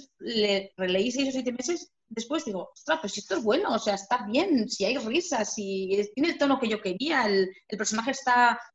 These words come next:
eh, está siendo coherente, el, los personajes alrededor están quedando bonitos, ¿por qué no me gusta?". Entonces me di cuenta que, pues, que la había odiado de una manera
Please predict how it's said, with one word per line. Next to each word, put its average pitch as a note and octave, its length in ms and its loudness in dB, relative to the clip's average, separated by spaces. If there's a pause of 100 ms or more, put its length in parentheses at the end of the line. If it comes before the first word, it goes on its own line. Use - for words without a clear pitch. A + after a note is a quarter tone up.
(460)
eh, C3 120 -8
está - 180 -2
siendo A3+ 260 2
coherente, G#3+ 800 2
el, G3 200 2
los F#3+ 160 0
personajes G#3 400 -4
alrededor G#3+ 480 0 (440)
están G3+ 220 -6
quedando G#3+ 260 4
bonitos, B3+ 460 -2
¿por F#3+ 260 -2
qué G4 140 4
no D4 140 4
me A3+ 100 2
gusta?". G3 320 0
Entonces G3+ 220 -4
me A#3 60 -4
di B3 60 -6
cuenta C#4+ 280 -6
que, D#3 240 -8 (120)
pues, - 380 -14
que D3+ 180 -10
la F3 120 -2
había G3 180 2
odiado A3+ 340 2
de G#3 80 0
una G#3 140 -4
manera G#3+ 560 2